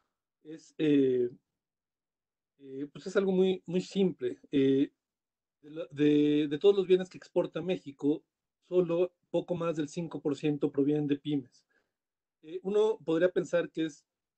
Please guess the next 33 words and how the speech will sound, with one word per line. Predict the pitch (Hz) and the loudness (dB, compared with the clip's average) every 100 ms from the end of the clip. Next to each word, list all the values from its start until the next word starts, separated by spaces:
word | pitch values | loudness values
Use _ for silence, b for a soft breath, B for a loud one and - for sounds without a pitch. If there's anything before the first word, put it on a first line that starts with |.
| _ _ 139 | _ _ _
digamos, | 139 147 143 | -16 -8 -4
natural | 139 - 143 165 165 143 | -4 -2 -2 0 -2 -2
que | 147 147 156 - _ _ _ | 0 2 0 -6 _ _ _
la | 135 | -16
mayor | 131 135 165 - | -8 -2 -2 0
parte | 165 156 160 | -2 -2 -2
de | 143 | -2
lo | |
que | 139 | -4
exporta | - 160 147 151 | -10 -6 -4 -4
un | 143 | -2
país | 151 160 151 | 0 0 0
venga | 147 147 143 | -2 0 -2
de | |
sus | - - | -4 -14
empresas | 123 143 147 | -8 -6 -6
más | 151 | -6
grandes | 151 156 147 147 143 | -4 -2 -2 -4 -6
y | 135 | -8
no | 139 | -6
necesariamente | 143 135 139 139 139 143 | -4 -4 -4 -4 -6 -4
de | 139 | -6
sus | 143 | -6
pymes. | - 165 143 - _ _ _ _ _ _ _ _ | -12 -8 -8 -10 _ _ _ _ _ _ _ _
Pero | 165 | -14
cuando | 180 185 | -6 -2
uno | 233 | -2
compara | 240 185 190 190 196 | 0 2 6 8 6
eso | 185 185 | 4 -2
con | 156 | -4
la | 143 | -6
proporción, | - 143 147 143 - 180 175 175 _ _ _ _ | -2 -2 -2 -4 -2 -2 -2 -12 _ _ _ _
eh, | 139 135 131 123 | -20 -12 -10 -10